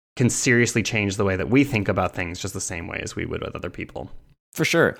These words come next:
Speaker 2: And I, I definitely, I, I agree completely. And I, I don't mean to imply that, uh, you know, design is a process that is the objective right process and should be applied to everything. And once you apply it, you'll see the, you'll see the one truth of the world. I, I, I more meant that it's kind of interesting that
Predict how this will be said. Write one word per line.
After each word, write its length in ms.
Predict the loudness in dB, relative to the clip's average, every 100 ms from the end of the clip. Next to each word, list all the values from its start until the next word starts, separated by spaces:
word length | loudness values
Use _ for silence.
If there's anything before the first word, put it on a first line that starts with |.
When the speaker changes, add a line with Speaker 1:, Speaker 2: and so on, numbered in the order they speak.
| -2
Speaker 2:
And 160 | 2 2
I, 220 | 4 4
I 60 |
definitely, 600 | 6 4 4 4 4 2 0
I, 120 | 0 4
I 40 |
agree 200 | 4 6
completely. 420 | 2 2 0 4 4
And 120 | 4
I, 280 | 2 4 2
I 40 |
don't 200 | 2 2
mean 200 | -2 -2
to 160 | -2 -2
imply 420 | -2 0 2 2
that, 300 | 0 0 0
uh, 320 | 0 0 -2 -6
you 120 | -6
know, 200 | -4 -4 -8 _ _ _
design 400 | -2 4 6 8
is 120 | 4 0
a 40 |
process 460 | 4 4 4 0 0
that 160 | 0
is 240 | 0 -2 -2
the 140 | 0
objective 420 | 2 0 0 -2
right 200 | 2 2
process 340 | 4 2 2 -6
and 120 | -6
should 120 | -2
be 60 | -2
applied 320 | 2 2 4
to 60 | 4
everything. 380 | 4 2 0
And 120 | 2 2
once 180 | 2
you 80 | 2
apply 300 | 0 4 4
it, 40 | 2
you'll 120 | -2
see 220 | -2 -2
the, 280 | -2 -2 -2
you'll 80 | -2
see 120 | -2
the 100 | 0
one 180 | 0 0
truth 200 | 0 -2
of 80 | 0
the 80 | 0
world. 320 | 2 2 0 -12 0
I, 140 | 2 6
I, 200 | 6 6
I 60 | 6
more 160 | 6
meant 160 | 6 4
that 100 | 2
it's 100 | 0
kind 140 | 2
of 80 | 4
interesting 440 | 2 -2 -2 -2 2
that 340 | 2 2 -2